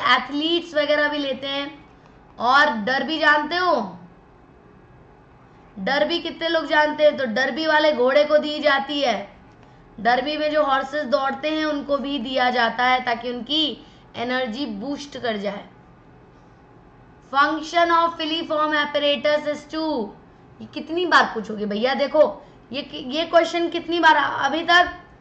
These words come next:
I think तीन से चार बार repeat हो गया है, हुआ है कि नहीं बच्चों? सही बताना।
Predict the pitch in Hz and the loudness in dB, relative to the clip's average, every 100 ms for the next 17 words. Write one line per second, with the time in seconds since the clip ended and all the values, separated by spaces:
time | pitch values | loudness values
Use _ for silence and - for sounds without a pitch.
0 | - - - - 262 277 349 349 - 330 | -20 -20 -20 -4 -2 0 -2 -4 -4 -4
1 | 359 349 359 - 330 330 339 320 - 339 | -4 -4 -8 4 6 8 4 0 -2 -2
2 | 330 320 311 277 208 202 190 269 330 320 | 0 2 4 4 2 -4 -2 4 4 4
3 | 349 370 349 349 302 302 320 320 330 320 | -2 -2 -2 -2 -4 0 2 4 4 4
4 | 320 | 2